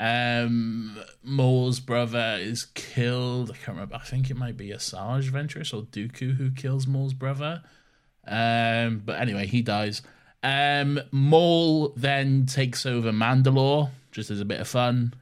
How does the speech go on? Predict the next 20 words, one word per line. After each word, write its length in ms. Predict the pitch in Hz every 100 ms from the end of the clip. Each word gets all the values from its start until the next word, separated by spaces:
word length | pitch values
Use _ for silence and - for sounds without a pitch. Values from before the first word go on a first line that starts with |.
| -
He 240 | 110 104
becomes 540 | 101 98 110 107 107 -
the 120 | 104
ruler. 340 | 113 117 117
He 80 | 117
gets 220 | 104 101
the 60 | 98
Darksaber. 840 | 95 101 - - 92 98 104 104 - - _ _
He 580 | - 110 107 107 107 101 -
kills 760 | - 127 123 123 120 117 - -
Satine, 1000 | - 107 - - 135 139 127 131 196 220 - - _ _
who 380 | - 120 120 120
is, 540 | 117 113 113 107 - - -
uh, 200 | 110 107
Bo-Katan's 720 | 110 123 127 127 123 110 101
sister 600 | - 147 135 - 127 160 _ _ _ _ _ -
and 400 | 104 110 110 -
Obi-Wan 600 | 110 117 110 110 107 107
Kenobi's 1000 | 98 113 104 107 104 104 107 104 101 - _ -
girlfriend. 580 | 110 101 101 104 156